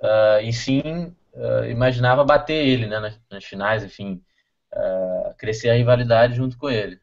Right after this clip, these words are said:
Essa frase eu acho que resume o, o pensamento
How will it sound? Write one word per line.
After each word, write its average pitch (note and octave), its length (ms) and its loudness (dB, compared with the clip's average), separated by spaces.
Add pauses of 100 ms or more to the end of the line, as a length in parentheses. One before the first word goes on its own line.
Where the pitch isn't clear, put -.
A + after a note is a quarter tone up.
Essa A#2 300 -2
frase C#3 300 2
eu C#3+ 60 4
acho C#3+ 140 -2
que D3 80 -10
resume C3+ 540 2
o, A#2 380 -4
o - 40 -20
pensamento A#2 640 -2